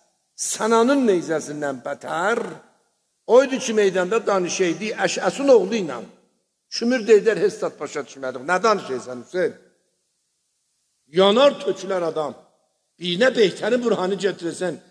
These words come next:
deyə bu sözlər mənim başıma keçməz. Vaxtı dedi, xoşum gəlir.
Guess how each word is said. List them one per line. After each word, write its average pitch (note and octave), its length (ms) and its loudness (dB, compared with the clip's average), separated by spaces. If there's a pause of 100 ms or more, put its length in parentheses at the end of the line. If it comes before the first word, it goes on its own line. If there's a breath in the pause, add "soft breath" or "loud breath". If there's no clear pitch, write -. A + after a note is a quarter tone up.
(180)
deyə G3+ 140 6
bu F#3+ 60 -6
sözlər F3 400 0
mənim D#3 200 -2
başıma C#3+ 280 -4
keçməz. A2 460 -12 (1080)
Vaxtı C#3 280 -4
dedi, A#3 240 8
xoşum A3 320 2
gəlir. G#3 480 4